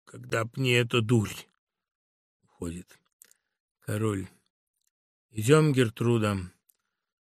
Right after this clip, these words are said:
С каким трудом я укротил в нем ярость.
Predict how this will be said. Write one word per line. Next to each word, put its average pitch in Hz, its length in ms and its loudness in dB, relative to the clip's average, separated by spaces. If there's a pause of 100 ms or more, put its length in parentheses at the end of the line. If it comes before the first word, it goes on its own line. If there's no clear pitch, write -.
(180)
С - 120 -10
каким 135 500 0
трудом 135 600 2
я 131 180 4
укротил 123 560 -2
в 123 60 -2
нем 127 240 2
ярость. 120 800 0